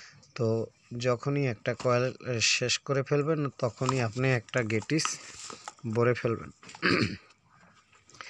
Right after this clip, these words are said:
তো আশা করি আমার কথাগুলো,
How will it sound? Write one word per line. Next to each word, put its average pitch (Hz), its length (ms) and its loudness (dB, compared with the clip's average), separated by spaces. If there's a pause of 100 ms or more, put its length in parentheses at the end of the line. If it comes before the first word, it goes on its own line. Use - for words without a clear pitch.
(560)
তো 135 120 4
আশা 127 360 4
করি 127 300 2
আমার 120 280 2
কথাগুলো, 120 880 2